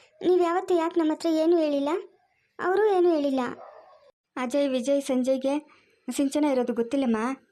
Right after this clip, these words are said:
Speaker 2: ಗೊತ್ತಿಲ್ಲ. ಅವ್ರ್ ಗೊತ್ತಿದ್ದಿದ್ರೆ ಇಲ್ಲಿವರೆಗೂ ಅವ್ಳ ತಂಗಿನ ಇಲ್ಲಿ ಬಿಟ್ಟಿರ್ತಾ ಇದ್ರಾ? ಹಾ, ಗೊತ್ತಿಲ್ಲ ಸಿಂಚನ ಇಲ್ಲಿರೋದು. ಅವ್ರ ತಂಗಿ ಅವಳೇ ಅಂತಾನೆ ಗೊತ್ತಿಲ್ಲ ಅವ್ರಿಗೆ.
Speaker 1: ಇದ್ಯಾಕ್ ಅಖಿಲಮ್ಮ ಹಿಂಗ್ ಹೇಳ್ತಾ ಇದ್ದೀರಾ? ಸ್ವಂತ ತಂಗಿನೇನೋ ಅನ್ನೋರ್ಗೆ ಯಾಕ್ ಗೊತ್ತಾಗ್ಬಾರ್ದು?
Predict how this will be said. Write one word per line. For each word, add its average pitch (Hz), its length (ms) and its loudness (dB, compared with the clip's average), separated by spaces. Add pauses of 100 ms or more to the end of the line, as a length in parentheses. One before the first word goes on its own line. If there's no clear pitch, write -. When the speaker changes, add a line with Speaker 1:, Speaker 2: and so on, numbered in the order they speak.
(400)
Speaker 2:
ಗೊತ್ತಿಲ್ಲ. 247 340 0 (500)
ಅವ್ರ್ 233 140 -2
ಗೊತ್ತಿದ್ದಿದ್ರೆ 285 540 0 (460)
ಇಲ್ಲಿವರೆಗೂ 262 400 0
ಅವ್ಳ 247 180 0
ತಂಗಿನ 254 320 0
ಇಲ್ಲಿ 240 160 0
ಬಿಟ್ಟಿರ್ತಾ 226 360 -4
ಇದ್ರಾ? 220 320 -4 (460)
ಹಾ, 269 80 0 (300)
ಗೊತ್ತಿಲ್ಲ 240 320 -2
ಸಿಂಚನ 233 300 -2
ಇಲ್ಲಿರೋದು. 220 420 0 (400)
ಅವ್ರ 233 140 -2
ತಂಗಿ 269 380 0
ಅವಳೇ 269 260 0
ಅಂತಾನೆ 285 340 0
ಗೊತ್ತಿಲ್ಲ 247 360 -2
ಅವ್ರಿಗೆ. 202 240 -4 (640)
Speaker 1:
ಇದ್ಯಾಕ್ 392 280 -2
ಅಖಿಲಮ್ಮ 302 320 -2
ಹಿಂಗ್ 294 180 0
ಹೇಳ್ತಾ 311 220 -2
ಇದ್ದೀರಾ? 269 240 -4 (600)
ಸ್ವಂತ 359 320 0 (100)
ತಂಗಿನೇನೋ 339 500 2 (500)
ಅನ್ನೋರ್ಗೆ 339 340 2
ಯಾಕ್ 320 140 -2
ಗೊತ್ತಾಗ್ಬಾರ್ದು? 285 520 -2